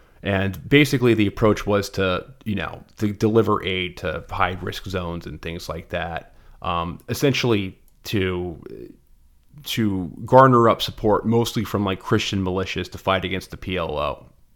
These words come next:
Um, also, it, they wanted to, they, they wanted to, you know, create allies as a bulwark against the Syrian, uh,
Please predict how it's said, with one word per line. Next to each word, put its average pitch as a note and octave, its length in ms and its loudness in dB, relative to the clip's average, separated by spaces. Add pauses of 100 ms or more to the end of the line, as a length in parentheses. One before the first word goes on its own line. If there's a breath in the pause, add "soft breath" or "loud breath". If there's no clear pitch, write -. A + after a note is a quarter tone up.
(600)
Um, E2+ 340 -2
also, A#2 480 4
it, G2+ 80 -6
they G#2 100 -2
wanted G2+ 340 -6
to, F2+ 340 -6 (460)
they, F2+ 140 -10
they G2 220 -8
wanted F#2+ 580 -8 (260)
to, E2+ 340 -10 (120)
you C#2+ 100 -14
know, F2+ 120 -8
create G#2 340 0
allies F#2 480 -6
as F#2 60 -10
a F2+ 60 -10
bulwark G2 580 -6
against F#2 300 -8
the E2+ 40 -12
Syrian, F2+ 600 -4 (540 soft breath)
uh, E2+ 340 -4